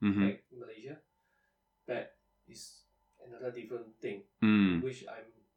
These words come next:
Speaker 2: really into.
Speaker 1: Yeah.
Speaker 2: That, that part.
Speaker 1: Mm, mm-hmm.
Speaker 2: So I can, because I was, I don't, I've not seen much of a swampy land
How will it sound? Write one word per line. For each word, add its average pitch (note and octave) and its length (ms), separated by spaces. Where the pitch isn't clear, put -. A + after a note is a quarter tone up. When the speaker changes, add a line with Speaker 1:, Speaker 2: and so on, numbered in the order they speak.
Speaker 2:
really B2 300
into. A2+ 300
Speaker 1:
Yeah. G2 260
Speaker 2:
That, - 120
that - 180
part. - 180
Speaker 1:
Mm, F2 360
mm-hmm. F#2+ 260
Speaker 2:
So G2+ 140
I - 40
can, G2+ 160
because C#3 200
I - 100
was, - 500
I C#3+ 360
don't, - 200
I've E3+ 220
not G#3 140
seen G#3 360
much G#3 260
of B2+ 120
a B2 60
swampy C#3 580
land B2 240